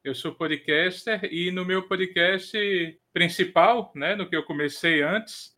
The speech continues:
o que me ajudou demais nessa questão do burnout, eu sempre pergunto: "Quem é você na fila do pão?" E eu sempre <laughs> coloco os outros nessa enrascada. E hoje eu, eu tava aqui, Carol, falando, pensando: "Quem sou eu?" E aí eu fiquei pensando: "Eu sou um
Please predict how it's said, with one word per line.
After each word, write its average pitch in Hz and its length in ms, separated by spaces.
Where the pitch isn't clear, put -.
o 139 120
que 151 240
me 156 100
ajudou 151 340
demais 170 800
nessa 135 440
questão 143 360
do 139 120
burnout, 139 760
eu 165 120
sempre 202 280
pergunto: 180 540
"Quem 190 220
é 196 40
você 175 380
na 165 160
fila 180 340
do 185 160
pão?" 123 320
E 175 60
eu 185 100
sempre 226 300
<laughs> - 40
coloco 202 500
os 202 160
outros 208 460
nessa 196 300
enrascada. 175 760
E 202 120
hoje 233 180
eu, - 60
eu 233 120
tava 233 220
aqui, 240 240
Carol, 226 380
falando, 226 400
pensando: 202 320
"Quem 302 160
sou 196 320
eu?" 143 220
E 196 140
aí 208 80
eu 214 100
fiquei 220 160
pensando: 196 480
"Eu 214 80
sou 302 380
um 285 180